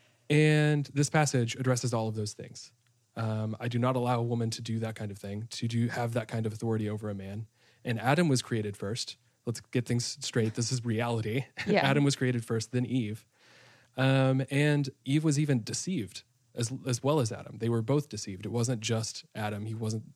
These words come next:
Speaker 1: the only one that, uh, failed there. It was even the woman in this s-, situation. And verse fifteen, "But she will be saved through childbearing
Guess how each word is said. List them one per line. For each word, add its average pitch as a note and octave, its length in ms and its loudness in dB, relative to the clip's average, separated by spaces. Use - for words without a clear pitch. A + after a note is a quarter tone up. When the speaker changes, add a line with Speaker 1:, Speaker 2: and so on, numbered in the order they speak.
Speaker 1:
the A2+ 120 -2
only A2 280 -2
one G#2+ 440 -4
that, G#2+ 520 -2
uh, G#2 280 -4
failed A2 400 -2
there. G2 260 -10
It B2 80 -6
was A2+ 180 0
even A#2 200 2
the G#2+ 80 0
woman A2 240 0
in G2+ 80 -2
this - 260 -12
s-, - 280 -20
situation. G2+ 640 -4
And C3 640 4
verse B2+ 180 0
fifteen, C#3 420 0
"But A#2+ 120 -2
she - 100 0
will C#3+ 100 2
be C3+ 80 2
saved B2+ 280 0
through B2+ 140 0
childbearing A2 680 -4